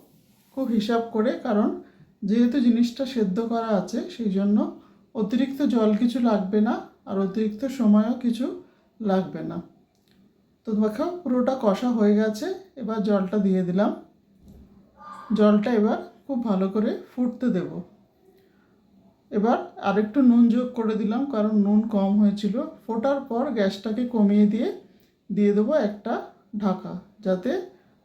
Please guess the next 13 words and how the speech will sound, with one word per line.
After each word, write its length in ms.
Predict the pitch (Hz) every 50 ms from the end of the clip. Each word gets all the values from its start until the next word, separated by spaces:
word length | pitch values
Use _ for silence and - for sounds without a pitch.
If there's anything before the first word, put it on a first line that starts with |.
| _ -
পুরোটা 260 | 226 233 226 214 277 269
ভালো 240 | 233 220 202 190 196
করে 220 | 196 233 233 - 381 - -
মিশে 320 | 233 214 208 - - 208 180
যায় 240 | 160 160 156 - - - _ _ _ _ _ _ _ _ _ _ _ _ _ _ _ _ -
মশলার 400 | 208 208 202 - - 233 233 233 -
সঙ্গে 300 | 240 226 220 220 233 339 415 - - - _ _ -
সবজিটা। 560 | - 220 208 175 - - 180 - - 170 170 175 - _ _ _ _ _ _ _ _ _ -
এবার 220 | 208 208 240 247 240
দেখো 240 | 247 247 240 240 285 285
পুরোটা 300 | - 240 220 220 208 247 240 226
হয়েই 260 | 233 214 226 233 240 233
গেছে। 340 | 240 233 214 208 208 -